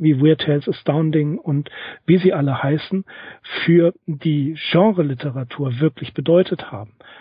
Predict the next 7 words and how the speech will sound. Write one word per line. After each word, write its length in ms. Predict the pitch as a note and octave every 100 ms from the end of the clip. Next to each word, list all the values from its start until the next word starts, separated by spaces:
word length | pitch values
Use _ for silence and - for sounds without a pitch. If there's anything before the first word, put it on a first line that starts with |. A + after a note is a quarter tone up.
| -
Bis 220 | - D3+ -
heute 460 | F3 G#3+ C#3 E3+ - - -
kann 180 | G2+ C#3
man 160 | D3+ C#3
sagen, 400 | C#3 C#3 F3+ F3+ _ _ _ _
äh, 220 | D3 D3+ -
sind 340 | D#3+ E3+ -